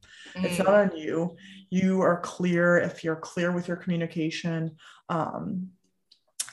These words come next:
Speaker 1: and they're aware of your boundaries and they're not respecting it, that's, you know, that's on them. They should
Speaker 2: Yeah.
Speaker 1: respect it, because you're, you're doing what's right for you. And,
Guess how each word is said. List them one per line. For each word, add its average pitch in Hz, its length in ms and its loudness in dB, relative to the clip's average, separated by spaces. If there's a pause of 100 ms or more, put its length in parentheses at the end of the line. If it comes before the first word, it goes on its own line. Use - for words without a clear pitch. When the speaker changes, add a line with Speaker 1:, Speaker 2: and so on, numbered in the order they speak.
(120)
Speaker 1:
and 165 340 2
they're 165 220 4
aware 156 360 4
of 175 120 2
your 175 100 0
boundaries 175 440 2
and 165 100 -4
they're 165 120 0
not 175 140 -2
respecting 165 540 -2
it, 214 120 2
that's, - 480 -2 (220)
you 185 100 -2
know, 156 140 0
that's 156 260 2
on 170 180 2
them. 165 460 2
They 170 180 4
should 170 340 2
Speaker 2:
Yeah. 165 80 6
Speaker 1:
respect 139 300 0 (120)
it, - 140 -20
because 175 520 0
you're, 175 680 4 (480)
you're 208 160 8
doing 214 240 6
what's 185 180 0
right 170 160 0
for 160 160 -8
you. 156 640 -2
And, 156 480 2